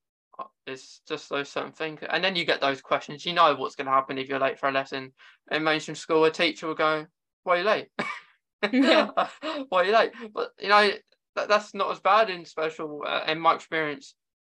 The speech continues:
Speaker 1: um, because if you give a, a reason or, or something, because you may have, um, a panic attack, you may have a, just need to go outside, you're overwhelmed. There's, there's all different certain things, isn't there?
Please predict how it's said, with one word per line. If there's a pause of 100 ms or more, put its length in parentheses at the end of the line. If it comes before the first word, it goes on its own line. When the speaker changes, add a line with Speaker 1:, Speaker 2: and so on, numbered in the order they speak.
(120)
Speaker 1:
um, (680)
because (380)
if
you
give
a,
a
reason
or,
or
something,
because (800)
you
may
have, (800)
um,
a
panic
attack,
you
may
have
a,
just
need
to
go
outside,
you're
overwhelmed. (640)
There's, (180)
there's
all
different
certain
things,
isn't
there?